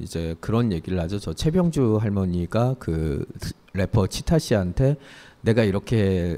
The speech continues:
쓰면은 좀 가사로 써달란 말이야"라고 이제 얘기를 한데 그걸 좀 유머 코드로 만들었지만은 저게 사실 어떻게 보면 저 프로그램이 만들어지는 과정이라고도 할 수 있거든요. 그러니까 어떤,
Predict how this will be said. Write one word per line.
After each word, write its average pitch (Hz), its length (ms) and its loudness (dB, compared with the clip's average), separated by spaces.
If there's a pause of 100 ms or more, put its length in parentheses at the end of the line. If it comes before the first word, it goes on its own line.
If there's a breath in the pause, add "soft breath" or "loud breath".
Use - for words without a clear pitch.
(120)
쓰면은 107 840 2
좀 90 160 -4
가사로 95 340 -4
써달란 113 520 0
말이야"라고 87 1120 -2 (100)
이제 90 240 -2
얘기를 98 320 0
한데 107 160 4
그걸 98 300 6
좀 92 280 0
유머 127 360 6
코드로 104 440 6
만들었지만은 90 1080 0 (720 loud breath)
저게 135 320 8
사실 165 320 4
어떻게 107 300 2
보면 104 160 2
저 104 120 2
프로그램이 156 500 6
만들어지는 95 580 2
과정이라고도 85 840 2
할 107 140 0
수 - 140 -2
있거든요. 78 520 -4
그러니까 82 280 -4
어떤, 95 400 0